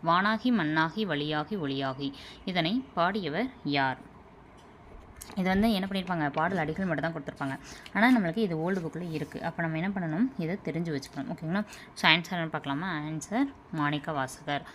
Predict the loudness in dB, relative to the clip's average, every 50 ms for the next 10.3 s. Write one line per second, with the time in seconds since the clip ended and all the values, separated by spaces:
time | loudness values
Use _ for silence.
0 | -20 -20 -20 -2 0 0 0 2 2 2 4 4 2 0 -4 -6 -4 -2 -2 -2
1 | 0 0 0 2 0 0 0 -2 -2 -2 -2 -2 -4 -8 -8 -8 -8 -6 -6 -4
2 | -2 0 0 0 -2 0 0 2 2 4 4 4 4 2 2 0 0 -2 -2 -2
3 | 0 0 0 0 -2 -2 -2 -4 -4 -2 -2 -2 -2 0 0 0 0 0 0 0
4 | 0 0 0 0 0 0 0 -2 -2 -2 -2 0 2 2 2 2 2 0 0 -2
5 | -2 -2 -2 -4 -2 0 0 0 0 0 -2 -2 -2 -4 -2 -2 -4 -4 -2 -2
6 | -2 -4 -4 -8 -14 -18 -18 -6 0 4 4 6 6 6 4 4 2 2 0 0
7 | -2 -2 -2 -6 -4 -2 -2 -2 0 -2 -2 -2 -2 -2 -2 0 0 2 2 2
8 | 2 0 0 0 0 0 0 0 -2 -2 0 0 2 2 2 2 0 0 0 0
9 | -2 0 0 2 4 4 4 4 2 0 -2 -2 0 0 0 0 0 -2 -2 -2
10 | -2 -2 -2 -2 -2 -2